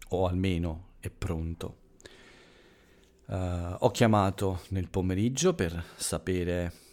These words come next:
quando, eh, potevo andare a ritirarlo. Posso farlo domani mattina e sicuramente lo farò, andrò a ritirarlo, per cui posso dire che da giovedì a giovedì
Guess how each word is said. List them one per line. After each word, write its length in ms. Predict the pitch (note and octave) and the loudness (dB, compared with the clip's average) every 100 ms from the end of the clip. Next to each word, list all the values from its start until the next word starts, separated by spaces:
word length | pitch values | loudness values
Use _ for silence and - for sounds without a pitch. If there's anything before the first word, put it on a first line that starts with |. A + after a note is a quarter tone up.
| - _ - | -20 _ -4
quando, 720 | - F#2 F#2+ F2+ E2+ F2 - _ _ _ _ _ _ _ - | 2 4 4 2 0 -2 -8 _ _ _ _ _ _ _ -12
eh, 120 | F2 - | -10 -4
potevo 600 | G#2 - A2 F#2+ F2 F2 - _ _ _ - | -2 4 4 4 0 -8 -16 _ _ _ -10
andare 380 | F#2 F2+ E2+ F2 | -4 -2 -2 -2
a 40 | |
ritirarlo. 760 | E2+ F#2+ B2 G#2 G#2 B2 D3+ E3 _ - - - - _ - | -4 -2 2 4 2 0 -4 -6 _ -20 -20 -20 -20 _ 0
Posso 240 | C3 - | 4 4
farlo 300 | A#2 G#2+ F#2 | 6 6 4
domani 340 | F2+ F#2 E2+ F2 | 2 0 0 0
mattina 580 | F2+ - A2+ A#2+ D3+ G3 - _ _ _ _ _ - - - - | -4 -4 -2 0 2 -2 -6 _ _ _ _ _ -20 -20 -12 -12
e 840 | - A2+ G2 F2+ F2 F#2 - - - - - | -2 2 2 0 -4 -8 -10 -14 -16 -18 -12
sicuramente 840 | - G#2 F2+ F2 E2+ E2 E2 - - | -4 0 2 2 -2 -4 -6 -8 -8
lo 140 | E2+ | -6
farò, 460 | - A#2 D3+ E3 - _ _ _ | -2 0 0 0 -12 _ _ _
andrò 260 | - F#2 E2 | -10 -8 -8
a 60 | |
ritirarlo, 680 | E2+ F#2+ C3+ G2+ G#2+ C3 D#3 _ - - - - - - | -6 -2 0 2 0 -4 -6 _ -20 -20 -20 -20 -20 -18
per 200 | - F3 | -4 -2
cui 280 | - G#2 F#2+ - _ _ _ _ | 2 2 2 -8 _ _ _ _
posso 260 | - A#2+ - | -4 0 2
dire 280 | A2 G2 F#2+ | 4 4 4
che 440 | F#2 F#2 F2+ F#2 | 2 2 0 -2
da 200 | F2 F2+ | -4 -2
giovedì 440 | F#2 G#2+ A2+ C#3+ C#3 | 2 4 4 4 2
a 100 | G2 | 0
giovedì 500 | F2+ G2+ C#3 E3+ F3+ | 0 2 2 2 -2